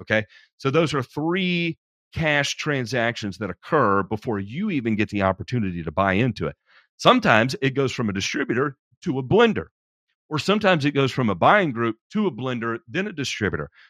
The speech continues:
So now those four ca-, uh, tr-, uh, cash transactions before it touches you. So when they're extending ninety-day terms to you, you better expect that you're gonna have to pay a premium on that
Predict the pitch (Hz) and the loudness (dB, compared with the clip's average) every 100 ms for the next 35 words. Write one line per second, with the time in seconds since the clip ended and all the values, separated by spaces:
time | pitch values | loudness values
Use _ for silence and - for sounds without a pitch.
0 | _ - 131 147 151 143 - _ _ 269 | _ -6 -2 0 -2 -6 -8 _ _ 6
1 | 240 202 175 123 120 104 - - 113 104 | 6 6 0 2 2 2 -6 -2 2 0
2 | 95 127 110 - 123 101 90 87 87 107 | 0 2 2 2 -2 -2 0 -2 -2 -8
3 | - 104 113 101 - 101 - 104 90 82 | -6 -6 -2 -4 -2 -4 0 0 0 -4
4 | 80 - _ - _ _ _ 151 151 - | -6 -8 _ -20 _ _ _ 2 2 0
5 | _ _ 135 165 190 165 - - 196 226 | _ _ -4 0 0 0 -2 2 4 4
6 | 202 135 127 _ _ _ 107 135 165 196 | 2 2 -2 _ _ _ -4 0 0 0
7 | 160 147 135 113 127 175 240 214 - 101 | -2 0 2 2 0 0 0 -4 -2 -2
8 | 85 82 95 123 _ _ _ _ 104 107 | -2 -2 -4 -4 _ _ _ _ -14 -2
9 | 202 220 233 214 - 143 - - _ 143 | 2 2 2 0 0 -2 -2 -10 _ -6
10 | 107 _ 110 104 117 131 143 117 120 107 | -6 _ -16 -6 -4 -2 -2 -4 -4 -6
11 | - - 95 92 90 - 208 240 202 117 | -6 -8 -6 -4 -6 -6 -2 0 0 -2
12 | 92 82 78 78 78 117 | -2 -4 -6 -8 -10 -10